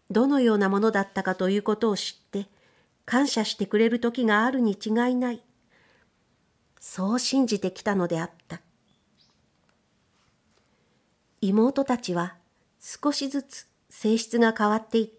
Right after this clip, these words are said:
た。環境が違ったのだから不思議はないのだろうが、家内の家へ来るたびに、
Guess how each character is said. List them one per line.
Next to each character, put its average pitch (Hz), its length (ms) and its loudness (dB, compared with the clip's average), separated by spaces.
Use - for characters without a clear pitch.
た。 196 160 -10
環 214 280 2
境 247 220 6
が 247 100 4
違 247 240 0
っ 240 100 -2
た 254 120 0
の 233 120 2
だ 185 120 -2
か 190 100 -2
ら 185 120 0
不 - 140 -10
思 262 100 -2
議 269 120 2
は 262 120 2
な 262 140 2
い 269 60 2
の 202 140 2
だ 185 120 0
ろ 190 140 0
う 175 60 -2
が、 170 180 -4
家 247 160 2
内 240 200 4
の 190 140 4
家 208 220 4
へ 185 60 2
来 240 160 -2
る 214 140 0
た 196 140 -4
び 214 140 -2
に、 190 280 -4